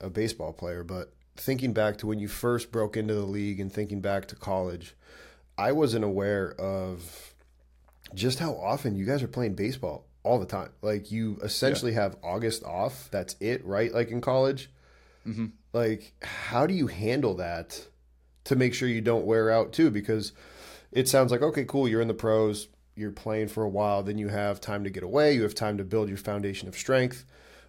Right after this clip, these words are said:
Speaker 1: But when you're just playing baseball all the time, like, how do you make time to do that in
Speaker 2: Yeah.
Speaker 1: college?
Speaker 2: Oh, in college ball? Um,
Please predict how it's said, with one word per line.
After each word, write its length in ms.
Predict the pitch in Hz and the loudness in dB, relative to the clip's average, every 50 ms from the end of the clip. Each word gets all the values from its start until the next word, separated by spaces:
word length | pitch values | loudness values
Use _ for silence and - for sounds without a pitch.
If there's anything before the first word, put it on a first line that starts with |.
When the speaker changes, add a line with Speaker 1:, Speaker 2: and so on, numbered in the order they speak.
| _ - | _ 0
Speaker 1:
But 100 | 113 104 | 2 2
when 140 | 113 117 | 2 2
you're 120 | 120 135 156 | 2 0 2
just 200 | 185 160 127 - | 2 0 0 0
playing 280 | - 127 131 131 107 | -2 0 2 2 2
baseball 360 | 95 101 107 143 - - 120 82 | 2 0 0 0 0 2 2 4
all 160 | 85 104 110 | 4 4 4
the 80 | 98 95 | 2 0
time, 340 | 95 - 107 156 170 135 101 | -4 -4 -4 -2 -2 -2 -2
like, 160 | 95 92 - | -2 -4 -4
how 160 | - 110 113 | -2 -2 -2
do 80 | 147 156 | 0 0
you 80 | 127 | 0
make 300 | 104 101 104 104 104 - | 0 2 0 0 0 -4
time 320 | - - - 92 113 120 101 | -12 -8 -4 -2 0 0 0
to 80 | 95 | -2
do 200 | 85 92 107 143 160 | -2 0 0 0 0
that 240 | 113 - - - - - _ _ _ _ _ _ _ _ _ _ _ - | 0 -4 -6 -12 -16 -20 _ _ _ _ _ _ _ _ _ _ _ 2
in 120 | 135 139 127 | 2 2 4
Speaker 2:
Yeah. 0 | |
Speaker 1:
college? 380 | - 131 117 110 107 101 - 98 - _ _ _ - - _ _ _ _ _ _ _ _ _ _ - | 4 4 4 4 2 0 -8 -16 -20 _ _ _ -20 -20 _ _ _ _ _ _ _ _ _ _ 2
Speaker 2:
Oh, 240 | 143 135 123 104 - | 4 4 4 4 2
in 160 | 123 123 113 | -2 -4 -4
college 420 | - - 123 117 123 139 156 160 | -6 -2 0 2 2 2 0 0
ball? 260 | 170 196 208 214 208 214 - - | -2 -4 -4 -4 -6 -10 -16 -8
Um, 440 | - 123 127 127 123 117 113 104 104 | -4 -2 0 0 0 0 -2 -4 -8